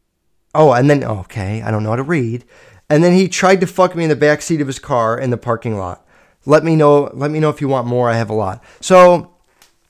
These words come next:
I mean, this one's kinda, I, I don't know where the nunchucks, I'd like to know more about the nunchucks part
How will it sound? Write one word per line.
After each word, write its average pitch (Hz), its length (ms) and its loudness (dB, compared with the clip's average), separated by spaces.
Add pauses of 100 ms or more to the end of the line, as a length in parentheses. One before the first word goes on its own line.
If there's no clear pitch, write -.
(140)
I 131 60 -2
mean, 139 140 4
this 147 200 0
one's 143 120 -2
kinda, 139 380 0
I, 160 140 0
I - 20 4
don't 196 120 6
know 185 100 6
where 175 160 6
the 156 80 2
nunchucks, 160 580 2
I'd 160 160 0
like 220 140 4
to 226 80 4
know 208 180 8
more 190 200 8
about 165 200 4
the 156 60 2
nunchucks 143 720 4
part 120 360 0